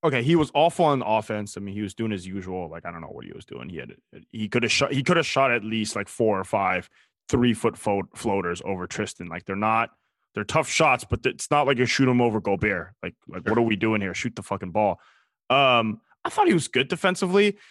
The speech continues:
Uh, I will say I agree with your, uh, with your take that the covid symptoms are affecting him. Something's affecting him because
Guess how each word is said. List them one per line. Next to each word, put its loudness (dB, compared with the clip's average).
Uh, 6
I 4
will 6
say 4
I 2
agree 4
with 0
your, 4
uh, 0
with 0
your 0
take -2
that 0
the 0
covid 0
symptoms -2
are 4
affecting 0
him. 0
Something's 0
affecting -6
him -8
because 2